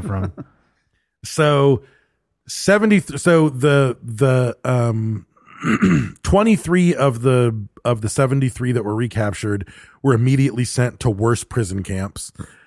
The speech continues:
Speaker 2: Um, and Hitler flew into a rage on meth and said, "Kill all of them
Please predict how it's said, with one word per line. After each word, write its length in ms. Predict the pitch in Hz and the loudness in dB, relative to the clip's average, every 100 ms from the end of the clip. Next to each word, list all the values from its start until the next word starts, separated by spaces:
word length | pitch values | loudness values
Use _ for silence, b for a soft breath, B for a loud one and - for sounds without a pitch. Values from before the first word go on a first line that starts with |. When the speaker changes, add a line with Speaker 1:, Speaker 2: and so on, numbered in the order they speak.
| B _ | B _
Speaker 2:
Um, 540 | 120 113 110 107 104 92 _ _ _ _ _ _ _ _ _ - - - | -2 0 0 -2 -4 -6 _ _ _ _ _ _ _ _ _ -20 -10 -2
and 480 | 135 123 120 120 - _ | 0 2 0 -2 -6 _
Hitler 760 | - - 175 147 151 139 135 110 _ - | -8 -2 0 2 4 4 2 -2 _ -18
flew 460 | - - 147 170 | -16 -2 4 4
into 200 | 160 151 | 4 4
a 80 | 135 | 2
rage 520 | 123 117 110 107 110 110 | 2 0 0 -2 -4 -2
on 240 | 113 110 | 0 0
meth 420 | 104 101 - - b b b b - | 0 -2 -4 -10 b b b b -4
and 300 | 127 110 110 | -2 0 -4
said, 480 | - 131 107 101 101 | -4 -2 -2 -2 -8
"Kill 340 | - 151 135 - | -2 0 0 0
all 260 | 120 113 98 | 2 2 0
of 140 | 82 | -6
them 340 | 80 73 101 | -8 -8 -10